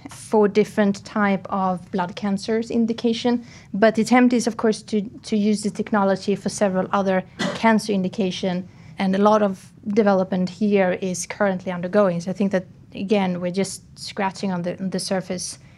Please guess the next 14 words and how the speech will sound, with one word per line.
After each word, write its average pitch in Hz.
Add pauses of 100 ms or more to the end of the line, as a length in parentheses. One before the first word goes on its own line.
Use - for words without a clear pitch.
(120)
of 185
its 175
true 196
potential. 196 (960)
The 220
third 294
one, 196 (840)
gene 226
editing, 214
that's 214
another 220
potential 208
transformative 196
technology. 190